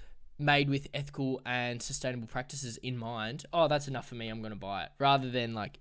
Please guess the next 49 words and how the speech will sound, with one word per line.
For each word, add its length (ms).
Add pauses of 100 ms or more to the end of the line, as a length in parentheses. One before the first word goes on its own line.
taking 320
your 80
time 260
to 140
actually 220
look 200
into 220
it, 100
which, 200
I 40
mean, 200
is 100
fair 240
enough. 340 (440)
Um, 460 (520)
but 100
yeah, 120
just 160
something 480 (600)
that 140
we 80
gotta 180
work 320
on 100
as 240
consumers. 500
But 380
going 240
back 180
to 100
the 80
food 460
aspect 440
of 160
this, 220
so 160
supermarkets, 920 (400)
this 240
is 120
in 220
the 80
U 220
K 540
as 200
well, 400
I 80
believe. 380
Let's 200
see. 280